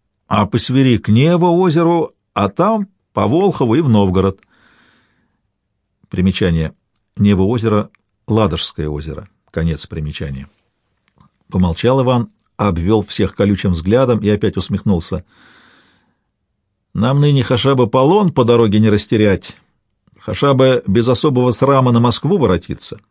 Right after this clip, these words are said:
И более разговора об этом не было. А приказал Иван спешно идти на Москву через Ярославль и там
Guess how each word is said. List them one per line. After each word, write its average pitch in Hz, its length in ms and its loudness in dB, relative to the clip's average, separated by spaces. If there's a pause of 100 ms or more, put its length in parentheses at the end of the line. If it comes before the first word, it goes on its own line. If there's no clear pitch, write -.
(1160)
И 107 80 2
более 190 280 2
разговора 143 460 2
об 120 100 0
этом 131 240 -2
не 113 140 0
было. 92 260 -2 (840)
А 104 180 -2
приказал 131 460 2
Иван 131 200 2
спешно 120 440 0
идти 107 140 -2
на 104 80 4
Москву 104 400 0
через 95 340 -4
Ярославль 127 720 0
и 110 60 -2
там 131 360 0